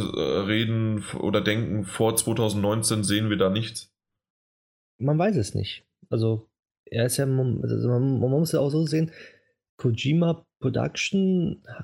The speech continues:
Speaker 2: gibt es seit zwei Jahren und so wie er gesagt hat, wohl das Spiel erst wirklich, ähm, seit einem Jahr in, in Entwicklung. Und dann,
Speaker 1: Mhm.
Speaker 2: dann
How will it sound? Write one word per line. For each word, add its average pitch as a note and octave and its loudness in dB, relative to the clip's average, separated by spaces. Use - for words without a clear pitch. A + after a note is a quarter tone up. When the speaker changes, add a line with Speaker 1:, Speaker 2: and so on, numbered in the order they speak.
Speaker 2:
gibt - -6
es D3 -2
seit B2 -4
zwei - -2
Jahren E3+ 0
und C3+ 0
so B2+ -2
wie C3+ 0
er B2+ 0
gesagt A#2+ -4
hat, D3+ -6
wohl C#3+ 0
das C3 -2
Spiel F3 0
erst D#3+ -4
wirklich, D3+ -2
ähm, C3+ 0
seit - -4
einem D#3 2
Jahr C#3 2
in, C3+ -2
in D3 0
Entwicklung. C3 -2
Und G#2+ 2
dann, A2+ 2
Speaker 1:
Mhm. - 0
Speaker 2:
dann C3 0